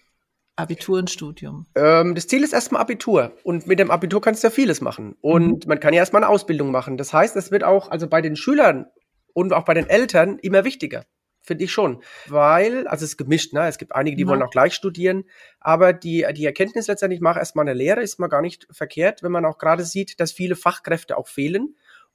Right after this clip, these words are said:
Speaker 2: wo man nicht unbedingt ein
Speaker 1: Ja.
Speaker 2: Studium braucht.
Speaker 1: Oh ja, das ist wahr. Oh ja,
Speaker 2: Ja.
Speaker 1: und vor allem, du hast ja heutzutage alle Möglichkeiten offen, äh, später noch ein Studium zu machen.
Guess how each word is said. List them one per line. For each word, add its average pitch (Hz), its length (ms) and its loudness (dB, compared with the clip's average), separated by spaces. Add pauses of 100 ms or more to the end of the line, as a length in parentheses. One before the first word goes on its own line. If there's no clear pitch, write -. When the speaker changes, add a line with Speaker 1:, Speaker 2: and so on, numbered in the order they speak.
(140)
Speaker 2:
wo 170 160 0
man 160 140 4
nicht 180 180 2
unbedingt 185 260 0
ein 151 40 -4
Speaker 1:
Ja. - 40 -6
Speaker 2:
Studium 180 300 -2
braucht. - 360 -12 (200)
Speaker 1:
Oh 196 160 -2
ja, 180 460 0
das 180 180 -6
ist 180 220 -8
wahr. 180 340 -6 (600)
Oh - 40 2
ja, 202 100 4
Speaker 2:
Ja. 185 140 6
Speaker 1:
und 180 140 -4
vor - 100 -2
allem, 208 160 4
du 190 120 0
hast 180 240 2
ja 175 360 0
heutzutage 175 760 -4
alle 185 220 0
Möglichkeiten 180 840 -2
offen, 185 460 -2 (360)
äh, 180 220 2
später 185 400 2
noch 175 160 2
ein 175 80 0
Studium 170 520 0
zu 175 160 -4
machen. 170 480 -2